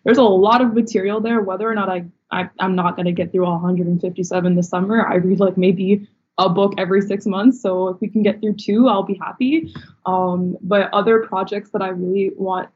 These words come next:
to, like, get involved with, I'm actually really interested in pole dancing. <laughs> So, um, and I've been wanting to take pole dancing classes. I'm really sad that Ontario is still in a lockdown because my goal by the end of this year was to have taken a pole dancing class. And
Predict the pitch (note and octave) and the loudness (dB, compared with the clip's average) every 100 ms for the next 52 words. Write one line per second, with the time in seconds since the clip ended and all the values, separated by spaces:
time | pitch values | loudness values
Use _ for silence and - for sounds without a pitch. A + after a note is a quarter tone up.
0 | - F#3+ G3+ F#3 G3 F3+ F3+ A3+ A3 F#3 | -6 -4 -2 -2 -2 -2 2 2 2 0
1 | G#3+ D4 F4+ G3 F#3+ G3+ - - F#3 - | 0 6 6 6 4 2 0 0 0 0
2 | F#3 F3 - G3 - A3 G3 A#3 - - | -2 -2 -6 -10 -6 -6 -6 -8 -6 0
3 | A#3+ A3 G#3+ G#3+ - - - F#3 F#3 F#3+ | 2 2 0 -4 -20 -12 0 2 2 0
4 | F#3+ - F#3+ B3 B3+ A#3 F#3+ G3 G#3+ - | -4 0 2 2 2 0 0 -2 -2 0
5 | A3+ A3 G3 G3+ G#3+ A3 G3 G#3 G3+ - | -2 0 -4 -2 -2 -2 -2 -2 -4 -2
6 | G#3+ A#3 G3 G3+ A3+ - F3+ F#3+ G#3 G3 | 0 0 0 0 -2 -4 -6 -4 -4 -6
7 | F#3+ - _ _ - G3+ G3+ F3 F#3+ G3+ | -8 -10 _ _ -6 -6 -4 -4 -2 -4
8 | G3+ G#3 F#3 F3 - A3+ A3+ C4+ A#3+ G3+ | -4 -6 -4 -4 -6 -4 0 4 2 4
9 | G3 F#3+ F#3 F#3+ F3+ E3 F#3 G3+ G3+ G3 | 2 2 2 0 -2 2 2 4 4 4
10 | F#3+ F3+ - G3 F3+ F3+ - F3+ F3 F#3 | -2 -6 2 2 2 -2 -2 -2 -2 -2
11 | F3+ F3 G3 G3 F3+ F3+ - - F3+ - | 0 0 0 0 -2 -8 -10 -8 -4 -4
12 | - - _ _ _ - F#3 F#3 F3+ F3+ | -6 -12 _ _ _ -2 0 2 2 2
13 | F3 | 0